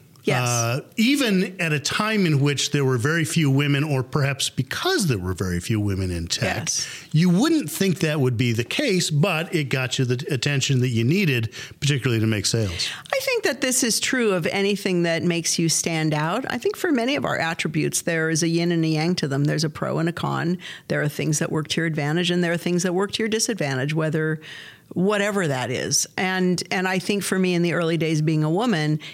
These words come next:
Speaker 1: yes, there were times people didn't take me seriously. There were times I didn't get invited to the right events, or I didn't, you know, there were, there were ways that, um, that I was excluded from the inner sanctum of the people who got things done. The flip side is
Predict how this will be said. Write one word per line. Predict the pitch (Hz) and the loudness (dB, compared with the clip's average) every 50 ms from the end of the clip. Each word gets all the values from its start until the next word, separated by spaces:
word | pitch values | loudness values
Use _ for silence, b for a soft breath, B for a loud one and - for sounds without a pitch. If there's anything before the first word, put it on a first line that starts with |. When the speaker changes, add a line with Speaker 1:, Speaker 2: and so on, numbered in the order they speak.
| B B | B B
Speaker 1:
yes, | 226 254 240 202 - | -2 -2 0 -2 -2
there | - 180 175 | -2 0 0
were | 175 170 | 0 0
times | - - 175 170 175 165 - | 0 0 0 0 0 -2 -2
people | - - 160 170 170 | -2 -2 0 0 0
didn't | 156 160 160 160 | 0 2 0 0
take | - 170 151 135 | 0 -2 -2 0
me | 147 151 | 0 0
seriously. | 151 - 190 202 196 185 175 165 - 175 170 165 | 0 2 0 0 2 0 0 0 0 0 0 0
There | 160 156 | 0 0
were | 147 156 | -2 -2
times | 151 - 160 151 151 147 151 | -2 -2 -2 -2 0 0 0
I | 147 | -2
didn't | 156 156 156 160 160 151 | -2 -2 -2 -2 -2 -2
get | - 147 151 156 | 0 -2 -2 0
invited | 156 165 151 143 143 160 156 165 160 | 0 0 0 0 -2 -2 -2 -2 -2
to | - 151 | -2 -2
the | 156 151 | 0 0
right | 156 156 156 151 | 0 0 0 0
events, | 165 156 202 202 196 190 - - 165 | 0 0 0 0 0 0 0 -2 -2
or | 156 | 0
I | 151 151 | 0 0
didn't, | 147 160 151 156 156 147 151 B B B B B B B B | 0 0 0 0 0 -2 -4 B B B B B B B B
you | - 330 | -2 0
know, | 208 202 | 0 0
there | 220 214 208 | 2 2 2
were, | 214 - | 2 0
there | 143 214 208 202 | 0 0 0 2
were | 202 202 202 196 | 2 2 0 0
ways | 170 170 180 175 175 180 185 190 175 170 | 0 0 0 0 2 2 2 2 2 2
that, | 180 175 175 - - | 2 0 0 -2 -2
um, | - 170 165 170 170 170 170 170 170 165 | -4 -2 -2 0 0 2 2 2 0 0
that | - 180 175 165 | -2 -2 0 0
I | 165 165 | 0 0
was | 170 175 160 175 | 0 2 0 0
excluded | 165 - - - 214 208 214 220 220 214 185 175 160 160 151 - | 0 -2 -2 0 0 2 2 2 2 2 2 2 0 0 0 -4
from | - - 170 160 160 160 160 160 | -2 -4 -2 -2 0 2 2 2
the | 156 160 156 101 | 2 2 2 0
inner | 156 160 165 156 | 0 0 0 0
sanctum | - - 156 151 156 151 - 165 151 151 | 0 0 0 -2 -2 -2 0 0 0 0
of | 143 147 | -2 -2
the | 160 147 | -4 -4
people | - - 151 147 - 151 | -2 -2 -4 -2 0 0
who | 151 156 | 0 0
got | 127 160 160 - - | 0 -2 -4 -6 -6
things | - 127 135 143 135 | -4 -2 -2 -2 -2
done. | - 131 127 - - - - B B B B B B | -2 -2 -4 -6 -8 -10 -14 B B B B B B
The | - 196 | -6 -4
flip | - - 320 370 - | 0 0 -2 0 0
side | - 185 160 156 151 156 147 | 0 0 0 0 -2 -2 -2
is | - 156 156 156 151 147 147 - | 0 0 0 0 0 0 -2 -4